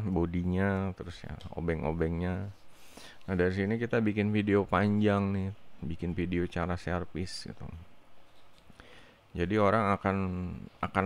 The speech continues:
nambah skill ya. Di sini yang membedakan nih. Jadi orang yang tadinya nggak tahu apa-apa, sekarang dia bisa punya skill.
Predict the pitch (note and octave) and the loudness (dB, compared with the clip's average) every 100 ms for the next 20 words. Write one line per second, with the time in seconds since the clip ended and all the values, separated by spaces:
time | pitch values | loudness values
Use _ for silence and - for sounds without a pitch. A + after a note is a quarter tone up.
0 | F#2+ F#2+ F#2+ F2+ - - - G#2+ F#2+ E2+ | 4 4 4 4 2 -6 0 2 2 2
1 | E2+ F2 F2+ F2 E2+ G#2 G#2+ A2 G#2 G2 | -2 -4 -6 -6 -4 0 2 4 4 4
2 | F2+ E2+ E2 E2+ E2+ - F2+ F2 E2 E2+ | 2 2 2 4 0 0 0 0 -4 -6
3 | - - - - - - G2 G#2+ G#2 G2+ | -10 -20 -20 -20 -8 0 4 6 6 6
4 | G2 F#2+ F#2 F#2 F#2 F#2+ F#2 F#2 F2+ D#2+ | 4 0 2 2 2 2 2 2 2 2
5 | - E2+ D2 - E2 - G#2 A#2+ C3 - | 2 2 0 0 -4 0 0 0 -2 -6
6 | - E2+ F#2+ F#2+ G#2 F2 - G2+ - F2+ | -4 -2 0 2 2 2 0 -2 -2 -2
7 | E2 E2+ - - F2+ E2+ | 0 -2 -6 -2 0 0